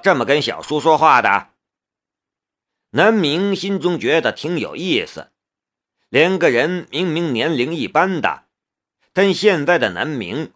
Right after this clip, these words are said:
在看陈浩聪，总觉得像是看小孩儿一样，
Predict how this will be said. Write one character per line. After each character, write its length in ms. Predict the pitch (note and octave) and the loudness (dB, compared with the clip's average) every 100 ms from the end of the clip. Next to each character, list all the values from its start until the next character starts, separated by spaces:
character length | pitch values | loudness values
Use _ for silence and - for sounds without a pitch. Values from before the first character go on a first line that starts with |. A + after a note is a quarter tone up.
| - | -2
在 140 | E3 | 0
看 180 | G#2+ F#2 | 0 -6
陈 260 | - C#3 D#3+ | -8 -4 0
浩 220 | B2+ C#2+ | 0 -2
聪， 300 | - F3+ - _ _ _ _ _ _ | -4 -4 -6 _ _ _ _ _ _
总 380 | - C3+ C3 B2 | -4 0 0 0
觉 280 | B2 F3+ F#3+ | 2 4 4
得 380 | C3 C3 C3+ - | 4 4 2 -2
像 200 | - E3 | -4 -2
是 120 | - | -2
看 240 | - D#3 A2 | -2 -2 -2
小 300 | - C#2 C#2 | -8 -12 -16
孩 200 | - A#2 | -4 0
儿 220 | G3+ F3 | 2 2
一 140 | E2+ | 0
样， 240 | E2 D#2 | -6 -14